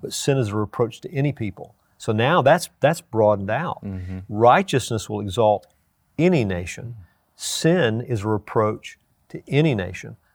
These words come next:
Speaker 1: What's wrong with the United States of America? It is our sin.
Speaker 2: Mm-hmm.
Speaker 1: And so if God were to have mercy upon us and pour out upon this nation a spirit of, of humility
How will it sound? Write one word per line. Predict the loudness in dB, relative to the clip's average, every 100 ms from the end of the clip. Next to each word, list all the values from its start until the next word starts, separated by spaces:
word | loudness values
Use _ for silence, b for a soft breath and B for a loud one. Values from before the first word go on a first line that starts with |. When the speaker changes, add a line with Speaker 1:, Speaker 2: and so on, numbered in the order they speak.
| _ _
Speaker 1:
What's | 2 2 2
wrong | 0 4 4 4
with | 0 -4
the |
United | -2 -2 -4
States | -4 -6
of | -6
America? | -4 -2 -4 -8 -18 _ _
It | 2
is | 2 2
our | -2
sin. | -6 -6 -4 -6 -10 -12
Speaker 2:
Mm-hmm. | -8 -6 -6 -10 b
Speaker 1:
And | -4 0
so | 0 2
if | 0 2
God | 4 4
were | 2 -2
to | -2
have | -2 0
mercy | 0 0 -4
upon | -4 -4 -4
us | -6
and | -10
pour | -2 2 4
out | 4
upon | 0 -4 -2 -2
this | -4 -6
nation | -4 -4 -8 -14 -16 _ b b b
a | -10
spirit | -2 0 2 2
of, | -2 -6 -14 -8
of | -6 -6 -10
humility | -8 -6 -2 0 0 -2 -6 -10